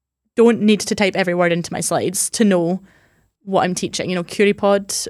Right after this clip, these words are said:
for example, is a great one, I think, to be using, because I can go in and I can type in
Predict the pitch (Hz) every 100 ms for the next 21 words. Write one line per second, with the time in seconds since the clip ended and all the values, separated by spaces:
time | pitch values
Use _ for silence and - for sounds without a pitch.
0 | - 202 196 185 185 185 175 175 - 185
1 | 185 165 123 151 196 - 208 190 175 165
2 | - - 196 180 175 185 196 196 190 175
3 | 180 - - - _ 220 226 208 196 185
4 | 175 196 190 180 175 175 180